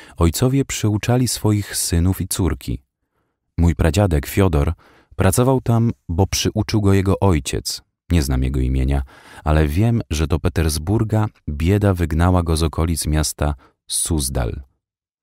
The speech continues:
Ale byli i tacy, którzy pracowali tam od czasów Katarzyny Wielkiej.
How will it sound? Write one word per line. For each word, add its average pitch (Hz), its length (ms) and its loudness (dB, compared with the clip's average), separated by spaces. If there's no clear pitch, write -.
Ale 113 200 4
byli 117 240 0
i 82 60 -4
tacy, 69 520 -2
którzy 85 300 -2
pracowali 98 500 0
tam 101 200 0
od - 180 -8
czasów - 340 -2
Katarzyny 87 500 0
Wielkiej. 80 600 -2